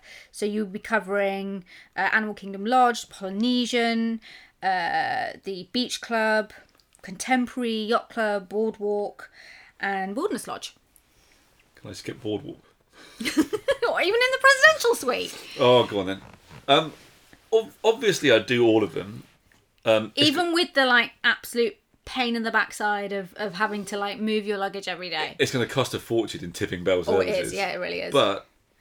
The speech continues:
Speaker 2: well, y-, well, yeah, you're only there for seven nights, so how much luggage? And to be honest with you, yes, you wouldn't unpack, would you?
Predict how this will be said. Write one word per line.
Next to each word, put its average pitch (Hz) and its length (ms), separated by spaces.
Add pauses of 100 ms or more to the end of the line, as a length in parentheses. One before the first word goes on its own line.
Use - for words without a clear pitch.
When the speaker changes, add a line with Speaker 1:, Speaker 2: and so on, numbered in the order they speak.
(140)
Speaker 2:
well, 190 100
y-, - 80 (120)
well, 180 100
yeah, 196 240
you're 165 140
only 160 120
there 180 120
for 135 60
seven - 280
nights, 113 280
so 135 80
how 151 100
much 135 160
luggage? 120 320
And 127 120
to 117 60
be 135 100
honest 131 200
with 92 140
you, 104 80
yes, 135 400 (180)
you 113 140
wouldn't 107 160
unpack, 127 320
would 120 120
you? 110 160